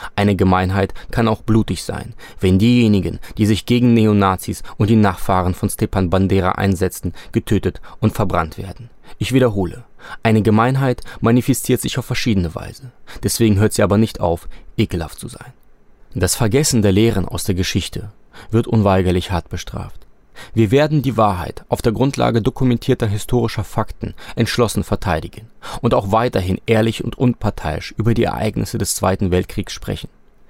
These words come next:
Diesem Ziel soll auch ein russisches Großprojekt zur Schaffung der größten Sammlung von Archivdokumenten, Film- und Fotomaterialien über die Geschichte des Zweiten Weltkriegs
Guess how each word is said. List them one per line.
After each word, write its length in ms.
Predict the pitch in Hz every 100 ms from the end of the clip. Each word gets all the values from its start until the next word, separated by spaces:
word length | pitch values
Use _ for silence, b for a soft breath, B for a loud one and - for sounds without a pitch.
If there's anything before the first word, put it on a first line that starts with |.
| B B -
Diesem 240 | 143 147
Ziel 400 | - - - 117 - B
soll 180 | B 123
auch 200 | - 131
ein 100 | 120
russisches 460 | 120 131 - 127 104
Großprojekt 640 | 120 127 - 104 90 90 - B
zur 140 | -
Schaffung 360 | - 123 - 113
der 100 | 101
größten 440 | 85 127 - -
Sammlung 320 | 104 107 107 104
von 160 | 110
Archivdokumenten, 880 | 101 - 110 - - - 82 - - B B
Film- 380 | - 135 131 127 B B
und 140 | 123
Fotomaterialien 1000 | - 139 107 101 101 87 85 80 82 90 - B B
über 200 | 147 147
die 80 | 120
Geschichte 420 | 123 127 117 117
des 160 | 101
Zweiten 400 | - 101 101 95
Weltkriegs 540 | 85 87 - 104 87